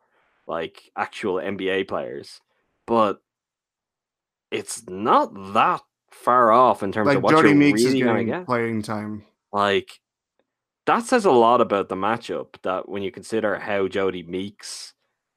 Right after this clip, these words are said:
Speaker 1: crossed paths with the Bucks this year, and then the Raptors are seriously, like, bringing Jody Meeks in because they might need some shooting and the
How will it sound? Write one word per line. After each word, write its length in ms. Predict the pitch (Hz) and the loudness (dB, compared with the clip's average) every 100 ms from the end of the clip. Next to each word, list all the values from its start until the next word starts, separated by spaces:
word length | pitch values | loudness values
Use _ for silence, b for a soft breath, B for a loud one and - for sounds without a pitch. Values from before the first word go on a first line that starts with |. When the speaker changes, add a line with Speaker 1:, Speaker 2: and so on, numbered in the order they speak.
| _ | _
Speaker 1:
crossed 380 | 113 98 - | 2 2 0
paths 320 | - 98 104 120 | -2 0 0 -4
with 80 | |
the 80 | 110 | -8
Bucks 340 | 92 107 - - | -2 -4 -4 -10
this 220 | 139 - | -10 -6
year, 260 | 151 196 208 - | -4 -4 -8 -8
and 120 | 98 | -4
then 280 | 95 92 - _ _ _ | -4 -4 -10 _ _ _
the 80 | 95 | -2
Raptors 460 | 95 98 - 101 | 0 0 -2 -2
are 80 | 95 | -2
seriously, 640 | - 101 95 98 - 90 87 | -4 -2 0 -2 -4 -6 -4
like, 240 | 87 87 _ _ _ | -6 -8 _ _ _
bringing 420 | 95 95 92 90 | -4 -4 -4 -6
Jody 320 | 92 92 87 85 | -4 -4 -4 -6
Meeks 380 | 87 92 - | -8 -10 -8
in 240 | 95 87 78 | -6 -6 -8
because 240 | 76 85 | -12 -10
they 100 | 90 | -10
might 240 | 82 95 78 | -8 -8 -8
need 180 | 87 | -8
some 120 | - 85 | -10 -14
shooting 480 | - 92 87 78 | -6 -4 -4 -8
and 120 | 73 71 | -10 -12
the 140 | 69 | -14